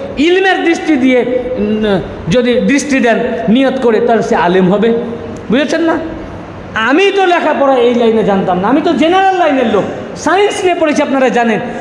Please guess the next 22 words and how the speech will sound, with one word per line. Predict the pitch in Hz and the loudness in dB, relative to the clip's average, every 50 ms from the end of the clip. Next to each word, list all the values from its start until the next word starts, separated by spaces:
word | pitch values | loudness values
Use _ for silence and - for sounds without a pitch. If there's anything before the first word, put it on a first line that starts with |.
| - - | -8 -6
আমার | - 240 277 302 370 403 370 392 | -2 -2 0 2 2 2 2 2
দিকে | - 392 392 403 | 0 0 0 0
একটা | 381 - - 370 | -2 0 0 -2
দৃষ্টি | - - 170 233 311 311 320 320 330 392 | -2 0 0 0 2 0 0 0 0 0
দিলেন, | 392 392 349 320 285 233 190 190 - - - | 2 2 2 2 2 0 0 -4 -4 -4 -2
আর | 277 320 | 0 0
আমার | 339 359 370 381 370 359 | 2 2 2 2 0 2
মুর্শিদ | 339 359 359 349 - 320 339 302 | 2 0 0 0 0 0 0 2
ওনার | 311 339 320 262 | 2 2 2 2
জবান | 226 320 311 311 311 | 0 0 2 0 0
পাক | 311 339 339 339 - 339 | 0 0 -2 -2 0 0
দিয়ে, | 330 320 294 247 - 156 - - - - - - - - - - - - - - | 0 2 2 0 0 -2 -4 -6 -8 -8 -10 -10 -12 -12 -14 -14 -14 -14 -6 -4
মানে, | 202 269 277 277 269 254 233 226 - - - - - | 0 0 2 2 2 2 0 0 -2 -4 -6 -6 -6
আহ, | 175 180 180 175 165 160 156 151 151 180 170 - 170 156 123 - - - - - - - - - - - - - - - - | -6 -4 -4 -4 -4 -6 -10 -10 -12 -12 -12 -12 -12 -12 -12 -12 -14 -14 -14 -12 -12 -12 -12 -10 -10 -10 -10 -12 -12 -8 -4
মানে | 190 240 254 233 | -2 -2 0 0
এমনিভাবে | 233 247 330 359 381 381 381 359 330 277 214 190 185 175 170 190 254 302 330 | 0 0 2 2 2 2 2 2 2 2 0 -2 -4 -2 -2 -2 0 0 0
বলেন | 320 311 302 285 277 262 | 0 0 0 2 0 0
নাই, | 240 220 202 180 160 | 0 0 0 0 0
মানে | 185 220 240 | 0 0 2
ওটা | 247 262 269 294 285 | 2 2 0 0 0
বেখেয়াল | 202 151 - - - 175 180 - 262 294 320 330 | -2 -2 -2 -2 -2 0 0 0 0 0 0 0
বশত | 339 339 311 - 330 339 339 339 | 0 0 0 0 -2 0 0 -2